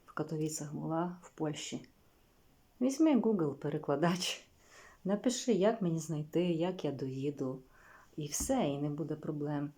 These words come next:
Напиши тією мовою, переклади на ту мову, в якій країні ти знаходишся. Це ж все просто. У всіх є інтернет. Якщо в Тіктокі сидіти, чи в Тіктоці сидіти, чи в Інстаграмі, чи ще десь,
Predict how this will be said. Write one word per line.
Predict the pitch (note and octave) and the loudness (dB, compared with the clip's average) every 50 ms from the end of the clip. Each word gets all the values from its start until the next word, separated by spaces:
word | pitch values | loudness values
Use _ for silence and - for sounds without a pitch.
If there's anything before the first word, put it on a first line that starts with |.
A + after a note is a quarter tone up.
| _ _ _ _ _ - | _ _ _ _ _ -2
Напиши | F3+ G#3 G#3+ - B3 A#3+ - - F3+ D#3 | 0 0 2 2 0 0 2 0 0 0
тією | - - D#3 C#3+ C#3+ C#3 C3+ C#3 C#3 | 0 0 -2 0 0 0 -2 -2 -4
мовою, | C#3 D3 E3+ G3 G3 F#3 D#3+ C#3 C3 | -2 -2 -2 -2 -2 -2 -2 -4 -4
переклади | B2+ - E3 D#3 E3+ E3 - - E3 E3 D3+ D3+ C#3+ C3+ | -4 -4 -4 -4 -4 -2 -2 0 0 0 2 0 0 0
на | C3 B2+ C#3 C#3 | 0 -2 -4 -4
ту | C3+ C#3 - C#3 | -6 -6 -6 -4
мову, | C#3+ D#3 F#3+ G#3+ G#3 F3+ C3+ C3+ - - - | -2 0 0 0 0 0 -2 -4 -8 -10 -12
в | E3 - E3 | -8 -6 -4
якій | E3 D#3 D#3 G3+ G3+ | -4 -2 -2 -2 -2
країні | G3+ - - C#3+ C#3 C#3 C#3+ C#3 D3 D3 D3 | -2 -4 -4 -6 -4 -4 -4 -4 -6 -6 -6
ти | - C#3+ | -6 -8
знаходишся. | C#3 - D3 D3 - - D3+ D3 C#3 D3 - - - - - | -6 -6 -8 -10 -10 -8 -8 -8 -6 -8 -8 -10 -10 -12 -14
Це | - - E3 | -14 -14 -12
ж | - | -10
все | - - - F#3+ F3+ | -10 -6 -4 -4 -6
просто. | F#3 - C#3 C3+ C3+ - - - A#2+ - - - - - - - - - | -4 -4 -6 -6 -6 -6 -10 -12 -12 -12 -14 -18 -18 -16 -16 -16 -14 -8
У | - F3 | -6 -6
всіх | D#3+ - - - C#4 C#4 - - | -4 -2 -2 0 0 -2 -4 -6
є | D3+ C#3+ C#3 D3+ F3 F3 - - | -4 -2 0 0 0 0 -2 -6
інтернет. | D#3 - - D#3 - C#3+ B2+ C3+ B2+ - - - - - - _ _ _ _ _ _ _ _ _ _ _ _ _ _ _ _ _ _ _ - | -8 -6 -8 -6 -6 -4 -6 -6 -6 -10 -14 -20 -20 -20 -20 _ _ _ _ _ _ _ _ _ _ _ _ _ _ _ _ _ _ _ -8
Якщо | E3+ - - - F#3+ F#3+ | -8 -6 -4 -2 -4 -4
в | F#3 - - - _ | -4 -6 -12 -16 _
Тіктокі | - G3 F3 - - G3 G#3 G3+ - - G3 F3 E3 - | -2 0 0 2 2 2 2 2 2 0 0 0 0 -4
сидіти, | - - - F3 D#3+ E3+ F3 E3+ E3+ E3+ | -4 -2 0 0 2 0 0 0 0 -2
чи | E3 - - E3+ E3 D#3 D3+ | -2 -2 0 2 2 2 2
в | D#3 | 0
Тіктоці | - - E3 - - F3+ F3+ F#3 - E3+ | -2 -6 -6 -2 0 -2 -2 0 -2 -4
сидіти, | E3 - - D3+ D3+ E3+ D#3 - - D3 | -2 -2 -2 -2 0 -2 -2 -2 -4 -6
чи | C#3+ - - E3+ D#3+ D3+ C#3+ | -6 -6 -4 -2 0 0 0
в | C#3 | 0
Інстаграмі, | C#3+ C#3+ - - C#3+ C3+ D#3 D3+ D3+ D3+ D3+ | -2 -4 -6 -6 -4 -2 -2 -2 0 -2 -2
чи | D3+ - - | -4 -6 -8
ще | - - - D#3 | -8 -4 -2 0
десь, | D#3 D#3 D3+ - - - | 0 0 0 -2 -4 -10